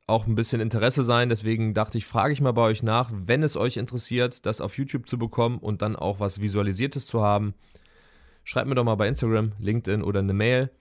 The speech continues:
Ich werde bald auch eine Instagram-Umfrage machen. Vielleicht könnt ihr da mal antworten und dann überlege ich, ob ich das mache. Ihr könnt auch sagen, oh, die Podcast-Folge mit dem Gast war so überragend.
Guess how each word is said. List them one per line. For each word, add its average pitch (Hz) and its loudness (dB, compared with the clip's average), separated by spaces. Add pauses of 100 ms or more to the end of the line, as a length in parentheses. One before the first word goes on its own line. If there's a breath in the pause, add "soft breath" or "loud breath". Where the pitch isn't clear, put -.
(420 soft breath)
Ich - -8
werde 113 2
bald 104 2
auch 104 2
eine 104 2
Instagram-Umfrage 104 0 (260)
machen. 101 -2
Vielleicht 101 -2
könnt 104 -2
ihr 104 0
da 92 0
mal 90 -2 (320 soft breath)
antworten 127 2 (160)
und 95 -4
dann 104 0
überlege 101 0
ich, 104 -6
ob 90 -6
ich 95 -6
das 90 -6
mache. 110 -2
Ihr 98 -4
könnt 107 -6
auch 101 -6
sagen, 98 -2
oh, 117 0 (340)
die 113 -6
Podcast-Folge 120 2
mit 113 0
dem 120 0
Gast 113 0
war 107 2
so 117 0
überragend. 113 0